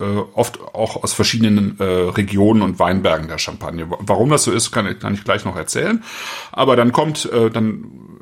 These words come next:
dann werden die zusammengemischt, wenn man so will. Und dann kommen die in die Flasche und da kriegen die dann nochmal eine genau dosierte Hefe und Zucker,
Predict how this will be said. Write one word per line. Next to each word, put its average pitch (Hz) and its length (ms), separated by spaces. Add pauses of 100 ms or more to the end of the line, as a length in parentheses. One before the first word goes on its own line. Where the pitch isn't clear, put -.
(200)
dann 113 220
werden 143 160
die 123 100
zusammengemischt, 147 1120
wenn 160 100
man 156 140
so 143 160
will. 190 260 (760)
Und 117 160
dann 165 200
kommen 160 240
die 127 100
in 107 40
die 110 80
Flasche 147 380
und 107 200
da 135 100
kriegen 156 280
die 135 140
dann 113 140
nochmal 113 360
eine 107 220
genau 107 360
dosierte 120 840 (420)
Hefe 123 760
und 98 400 (200)
Zucker, 202 540